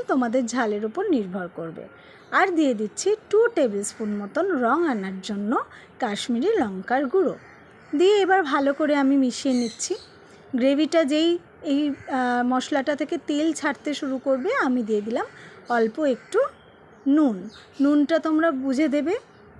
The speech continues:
চিনি দিয়ে দিলাম, চিনিটাও অপশনাল তোমাদের টেস্টের ওপর, কিন্তু একটু মিষ্টি হলে,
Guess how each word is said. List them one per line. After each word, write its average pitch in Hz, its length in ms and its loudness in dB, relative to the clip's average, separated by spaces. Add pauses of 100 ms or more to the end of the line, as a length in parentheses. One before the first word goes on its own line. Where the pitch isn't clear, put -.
(560)
চিনি 311 480 4
দিয়ে 269 260 2
দিলাম, 262 300 0 (340)
চিনিটাও 285 500 2 (160)
অপশনাল 285 600 0 (300)
তোমাদের 247 420 0
টেস্টের 233 460 -2
ওপর, 311 260 -4 (480)
কিন্তু 285 280 2
একটু 349 280 -2
মিষ্টি 302 440 2
হলে, 320 200 2